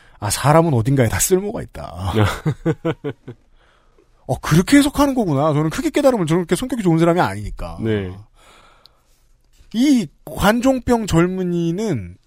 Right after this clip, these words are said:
Speaker 1: 이런 나비 효과를 불러옵니다.
Speaker 2: 네.
Speaker 1: 네. 결국 고르바초프의 글라스노스트가 성공하는 데에 가장 큰 일 등 공신이 되어버립니다. 본인은 나중에 타락했지만요. 예상된 대로.
Speaker 2: 네.
Speaker 1: 예. 또 더 있군요. 네.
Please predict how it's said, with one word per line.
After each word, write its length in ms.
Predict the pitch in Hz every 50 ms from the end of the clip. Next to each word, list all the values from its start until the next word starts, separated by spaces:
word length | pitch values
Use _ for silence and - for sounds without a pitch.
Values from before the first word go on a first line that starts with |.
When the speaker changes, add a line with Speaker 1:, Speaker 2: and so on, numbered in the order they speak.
| _ _ -
Speaker 1:
이런 380 | 180 190 240 269 262 254 226 180
나비 220 | 143 127 127 147
효과를 380 | 135 127 - - 110 101 104 -
불러옵니다. 800 | - - 107 104 101 87 78 80 - _ - 269 - - - -
Speaker 2:
네. 280 | 147 117 101 87 78 - _ _ _ _ _ -
Speaker 1:
네. 340 | 156 151 131 98 87 78 71 - _ _ _ _ - - - - _ _ _ _ _ _ _ _
결국 280 | - 185 196 208 214 -
고르바초프의 920 | - 175 202 240 262 240 - - 226 - - - 202 196 185 180 160 147 120
글라스노스트가 760 | - 156 170 202 196 - 196 190 180 165 - - - 180 160
성공하는 600 | 143 180 180 165 170 165 156 151 143 139 135 135
데에 460 | 127 131 123 123 123 123 135 147 143 135
가장 380 | - - 131 131 160 165 156 143
큰 200 | - - 170 147
일 160 | 143 165 185
등 240 | - - 220 208 196
공신이 440 | 170 170 151 143 127 131 131 135 123
되어버립니다. 760 | - - 120 151 170 170 131 139 113 107 90 82 78 - - _ _ _ - _ _ _ _ _ _ _ -
본인은 340 | 160 170 190 208 202 185
나중에 280 | 165 151 135 135 139 139
타락했지만요. 800 | 131 - - 190 156 - - - - - 101 87 76 71 73 76
예상된 460 | 85 107 110 104 110 101 85 80 76 71
대로. 140 | 67 - 80 98
Speaker 2:
네. 360 | 135 113 104 98 90 87 90 - _ _ -
Speaker 1:
예. 380 | 208 208 165 113 95 80 69 - - - - - _
또 80 | - 240
더 120 | - 202 208
있군요. 340 | 220 - 240 233 214 147 - - - - _ _ _
네. 240 | 165 160 147 120